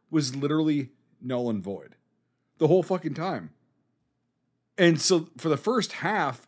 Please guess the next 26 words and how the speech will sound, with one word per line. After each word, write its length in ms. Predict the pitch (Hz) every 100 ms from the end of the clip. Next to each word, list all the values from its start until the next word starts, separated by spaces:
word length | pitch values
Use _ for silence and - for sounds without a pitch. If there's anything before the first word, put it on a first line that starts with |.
| -
it 140 | 175
was 240 | 170 151 139
like, 260 | 156 -
okay, 560 | - - 135 110 131 147 _ _ -
yeah, 320 | 175 120 110 - _
the 80 | 135
prison 280 | 120 120 104
camp. 340 | 98 113 120 - _ _ _ _ _ _ _ _ -
Right, 280 | 131 120 120
we 100 | 123
see 140 | 135
that. 240 | 120 113 - _ _ _ _ _
And 160 | 139 131
then 280 | 139 139 135
we 120 | 131
get, 280 | 120 151 120
like, 260 | 123 120
the, 300 | 127 110 104 -
the, 320 | 117 110 104 _ _ -
the 120 | 139
court. 420 | - 196 196 196 _ _ _ -
I 100 | 156
did 220 | 151 247
like 260 | 247 226 -
the, 180 | 180 160
um, 300 | 135 117 113